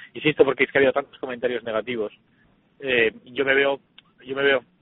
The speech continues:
vamos, obligado a, a, a, a ir en contra de esos comentarios, eh, en la prensa. Eh, pero es que lo que es increíble es que, eh, yo creo que este es un gran teléfono, el, el, el cinco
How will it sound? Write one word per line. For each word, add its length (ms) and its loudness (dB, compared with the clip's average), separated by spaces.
vamos, 340 -8
obligado 600 2
a, 40 -6
a, 200 -6
a, 680 -12
a 80 -6
ir 80 -4
en 100 -12
contra 340 -2
de 80 2
esos 120 -8
comentarios, 580 -2
eh, 240 -4
en 60 -6
la 100 -2
prensa. 420 0
Eh, 760 6
pero 280 2
es 120 -8
que 160 -2
lo 140 -2
que 80 -2
es 60 -10
increíble 420 -2
es 100 -6
que, 320 -2
eh, 340 -8
yo 160 6
creo 140 6
que 60 2
este 140 -4
es 60 -10
un 100 -10
gran 220 0
teléfono, 560 -8
el, 160 -6
el, 200 -6
el 180 -10
cinco 280 4